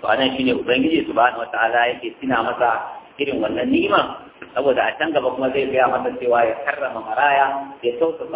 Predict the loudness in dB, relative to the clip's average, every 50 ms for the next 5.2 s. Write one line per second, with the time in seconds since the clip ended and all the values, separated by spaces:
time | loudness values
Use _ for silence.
0 | -2 -2 -2 -2 -2 2 4 4 6 6 4 2 0 -4 -8 -6 -2 0 0 2
1 | 4 4 2 2 0 -4 -8 -10 -12 -14 -12 -8 -6 -4 -2 0 0 2 2 2
2 | 2 4 4 2 2 0 -2 -2 -6 -8 -8 -8 -8 -10 -8 -8 -8 -8 -4 0
3 | 0 0 0 -2 -4 -4 -4 -6 -6 -6 -12 -20 -20 -8 -2 -2 -2 0 2 2
4 | 2 2 0 -2 -2 -4 -4 -6 -6 -4 -4 -2 0 2 0 2 2 2 0 0
5 | -2 -8 -10 -10